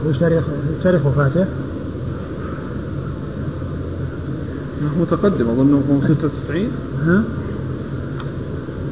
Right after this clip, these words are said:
Speaker 1: وفاته؟
Speaker 2: إيه؟
Speaker 1: شوف تاريخ وفاته. وإبراهيم عند الإطلاق يراد إبراهيم النخعي في الغالب، يعني.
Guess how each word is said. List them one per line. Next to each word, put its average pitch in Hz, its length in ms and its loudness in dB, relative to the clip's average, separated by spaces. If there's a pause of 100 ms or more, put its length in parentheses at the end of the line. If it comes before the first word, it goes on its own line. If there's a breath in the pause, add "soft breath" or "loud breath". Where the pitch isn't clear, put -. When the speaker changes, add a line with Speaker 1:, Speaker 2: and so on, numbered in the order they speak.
(160)
Speaker 1:
وفاته؟ 156 440 6 (640)
Speaker 2:
إيه؟ 139 200 10 (540)
Speaker 1:
شوف 170 100 6 (320)
تاريخ 139 200 0
وفاته. 131 240 2 (2500)
وإبراهيم 185 540 8
عند 165 160 6
الإطلاق 196 480 6
يراد 247 260 6
إبراهيم 185 600 4
النخعي 139 380 2 (800)
في 151 60 0
الغالب، 151 420 4
يعني. 104 140 -2